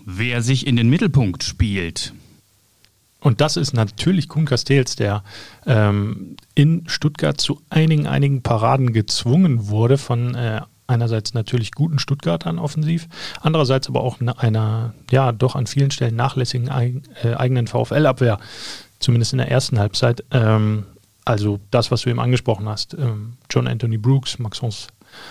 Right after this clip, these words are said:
Speaker 2: äh, Lacroix hatten die ganze Saison über zusammengespielt. Jetzt war Marin Pongracic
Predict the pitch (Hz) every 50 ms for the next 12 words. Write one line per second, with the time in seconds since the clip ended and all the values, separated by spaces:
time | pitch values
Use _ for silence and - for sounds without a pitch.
0 | - - - - - - _ - - 123 110 104 101 101 107 107 - - 127 120
1 | 120 113 123 - 117 113 117 127 120 - - 123 107 107 110 104 117 143 185 185
2 | 165 165 151 - 147 139 147 147 147 143 - - 143 139 135 127 127 127 - -
3 | - 123 113 113 110 107 104 101 - 131 135 139 135 143 143 - 139 135 - -
4 | - -